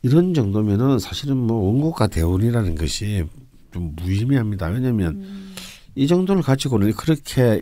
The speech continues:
Speaker 1: 이 원국으로는 그렇게까지 망가지지는 않거든요. 아무리 이 세, 십이 세 대운이 임술 개해로 흘렀다고 하더라도
Speaker 2: 네.
Speaker 1: 사실 이제 이분의 부르는 너무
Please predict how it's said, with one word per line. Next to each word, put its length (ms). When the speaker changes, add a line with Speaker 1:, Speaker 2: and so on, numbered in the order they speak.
Speaker 1:
이 180
원국으로는 920
그렇게까지 520
망가지지는 1040
않거든요. 420
아무리 480
이 100
세, 140
십이 280
세 160
대운이 340
임술 460
개해로 460
흘렀다고 500
하더라도 1000
Speaker 2:
네. 220
Speaker 1:
사실 240
이제 120
이분의 400
부르는 960
너무 760